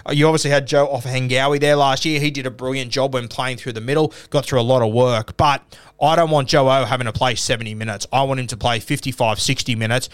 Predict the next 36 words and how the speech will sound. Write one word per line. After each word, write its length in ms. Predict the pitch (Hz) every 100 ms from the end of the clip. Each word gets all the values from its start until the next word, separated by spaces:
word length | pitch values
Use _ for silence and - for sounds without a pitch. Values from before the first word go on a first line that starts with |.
| - -
and 140 | 110
have 140 | 123 117
a 80 |
huge 580 | 104 - 143 135 135 -
fucking 360 | - - 117 110
impact 480 | 117 117 110 101 -
during 200 | 110 104
that 160 | 104
time. 320 | - 117 117
And 100 | 110
when 120 | 120 127
you 80 |
bring 240 | 127 151 165
guys 300 | 151 147 131
like 140 | 120
Papali'i, 560 | - 151 123 131 135 123
Klemmer, 460 | - 160 160 175 - - -
it'll 180 | 135 143
just 340 | 127 214 208 - -
ease 340 | 143 156 139
the, 220 | - 135
the 120 | 131 120
blow 520 | 120 117 123 127 113
on 340 | 131 127 117
Joe 320 | 107 123 117
O, 200 | 117 120
and 100 | 110
I 60 | 110
think 180 | 175 156
he 120 | 143
can 120 | 131
have 180 | 123 110
more 220 | 127 117
impact 340 | 120 123 117 135
and 160 | 123
return 600 | 127 127 151 165 165 110